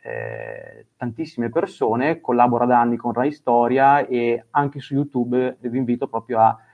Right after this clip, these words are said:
cercare le sue conferenze, i suoi interventi che sono davvero molto, molto coinvolgenti.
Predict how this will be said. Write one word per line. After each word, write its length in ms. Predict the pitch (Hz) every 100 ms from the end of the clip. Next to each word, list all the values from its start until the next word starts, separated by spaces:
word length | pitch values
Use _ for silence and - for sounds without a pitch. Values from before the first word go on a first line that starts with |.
| _
cercare 420 | - 131 131 131
le 120 | 123
sue 200 | 117 -
conferenze, 520 | 120 127 127 120 117 120
i 20 |
suoi 160 | -
interventi 760 | 113 113 135 120 110 107 120 117 - _ _
che 160 | - 117
sono 300 | - 123 123
davvero 260 | 123 120
molto, 300 | 123 151 151
molto 260 | 131 120 123
coinvolgenti. 800 | 120 113 107 104 101 101 -